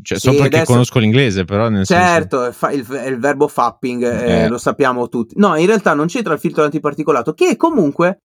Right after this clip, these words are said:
Speaker 2: eh, che più o meno funziona allo stesso modo. Sai che ogni tanto quando dici, "Ah, c'ho il fap intasato", eh, ma vai,
Speaker 1: Eh,
Speaker 2: vai su
Speaker 1: vai dal meccanico.
Speaker 2: No,
Speaker 1: Eh, no,
Speaker 2: vai
Speaker 1: in
Speaker 2: sulla
Speaker 1: quel
Speaker 2: Aurelia,
Speaker 1: caso non
Speaker 2: ti
Speaker 1: t'aiuta.
Speaker 2: tira la macchina in seconda agli ottanta novanta all'ora, vedi che poi si spam, dal, dalla marmitta escono pezzi di
Speaker 1: Vabbè,
Speaker 2: catrame e
Speaker 1: com-,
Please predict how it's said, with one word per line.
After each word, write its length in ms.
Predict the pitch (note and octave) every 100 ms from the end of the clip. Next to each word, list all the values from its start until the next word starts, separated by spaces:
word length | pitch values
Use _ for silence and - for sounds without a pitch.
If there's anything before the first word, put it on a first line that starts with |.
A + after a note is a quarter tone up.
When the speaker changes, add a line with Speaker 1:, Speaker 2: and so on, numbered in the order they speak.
| -
Speaker 2:
eh, 500 | G3+ F#3+ F3+ F3 F3
che 240 | - A#3
più 120 | A3 D4+
o 40 |
meno 200 | E4+ B3+
funziona 380 | F#3 F3 G3 E3+
allo 100 | D#3+
stesso 320 | - E3+ E3+
modo. 260 | D3+ B2 C3
Sai 180 | - C4+
che 80 | E3+
ogni 180 | D3+
tanto 320 | D3 D#3 D#3 D3
quando 240 | D3 D3
dici, 300 | C#3+ E3 -
"Ah, 160 | F3+ G3
c'ho 140 | -
il 60 | E3+
fap 260 | - F#3
intasato", 640 | F#3 E3+ E3 D3+ D3+ C3+ D#3
eh, 220 | - D#4 A#3+
ma 120 | C4+
vai, 260 | F#4 F4 A#3+
Speaker 1:
Eh, 220 | A2 G#2+ F3+
Speaker 2:
vai 160 | C#4+
su 120 | A#3+ -
Speaker 1:
vai 100 | C#3+
dal 140 | C3
meccanico. 720 | A2 G2+ G#2+ F#2+ F2+ E2+ -
Speaker 2:
No, 160 | A3+ C4+
Speaker 1:
Eh, 40 |
no, 140 | C3
Speaker 2:
vai 160 | C3+ C#3
Speaker 1:
in 40 | C3
Speaker 2:
sulla 140 | C4+
Speaker 1:
quel 100 | D#3
Speaker 2:
Aurelia, 180 | D3 D#3
Speaker 1:
caso 180 | D#3+ D3
non 100 | C#3
Speaker 2:
ti 60 |
Speaker 1:
t'aiuta. 640 | C3+ A#2+ G#2+ G2 F2+ - F2 - _
Speaker 2:
tira 300 | C4 D4+ C#4+
la 160 | A#3 G3+
macchina 460 | G3+ G#3 A#3 G3+
in 100 | F#3+
seconda 560 | - F#3 F#3+ F#3+ F#3+ F3
agli 100 | E3+
ottanta 460 | D#3+ E3+ E3+ E3
novanta 400 | D#3+ D#3 D#3 D#3+
all'ora, 320 | D3+ D3 C3 D3
vedi 240 | B3+ A3
che 120 | F3
poi 160 | - F#3
si 200 | - D#3
spam, 680 | - - - D#3+ G3 D3 C3
dal, 340 | C#3 C#3+ C#3+
dalla 240 | C3+ D#3 D#3+
marmitta 560 | E3 D#3 E3 F3 E3
escono 380 | D3+ D3+ - D3+
pezzi 320 | - D3+ -
di 100 | D3 C#3
Speaker 1:
Vabbè, 160 | -
Speaker 2:
catrame 280 | D#3+ C#3 C3+
e 40 |
Speaker 1:
com-, 140 | B2+